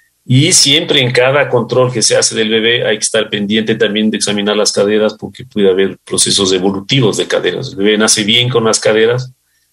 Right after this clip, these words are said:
pero conforme van pasando los meses,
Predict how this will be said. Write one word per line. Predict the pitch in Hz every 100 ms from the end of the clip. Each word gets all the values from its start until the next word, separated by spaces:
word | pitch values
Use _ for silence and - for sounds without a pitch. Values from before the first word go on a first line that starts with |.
| _ _ _
pero | 110 117 120
conforme | 110 104 - 117 113
van | 101 107 113
pasando | 107 117 113 113
los | 113 110
meses, | 110 113 - - -